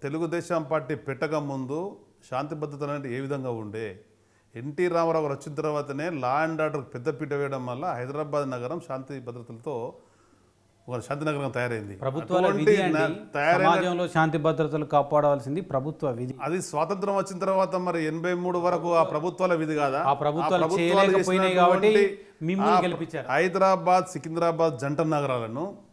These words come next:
Speaker 1: సైబరాబాద్ జోడించి ప్రపంచంలో పెట్టినటువంటి పార్టీ తెలుగుదేశం, చంద్రబాబు నాయుడు గారు.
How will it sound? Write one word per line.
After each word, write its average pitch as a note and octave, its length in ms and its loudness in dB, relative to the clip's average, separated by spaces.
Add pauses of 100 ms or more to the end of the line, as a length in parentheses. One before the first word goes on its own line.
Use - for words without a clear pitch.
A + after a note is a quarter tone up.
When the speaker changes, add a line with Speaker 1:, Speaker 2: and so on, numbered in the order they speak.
(180)
Speaker 1:
సైబరాబాద్ E3+ 880 2
జోడించి D3+ 600 0
ప్రపంచంలో E3 640 -4
పెట్టినటువంటి D3 480 -4
పార్టీ C3+ 420 -4
తెలుగుదేశం, D#3+ 560 -6 (440)
చంద్రబాబు F#3+ 360 2
నాయుడు E3 200 2
గారు. G#2 340 -8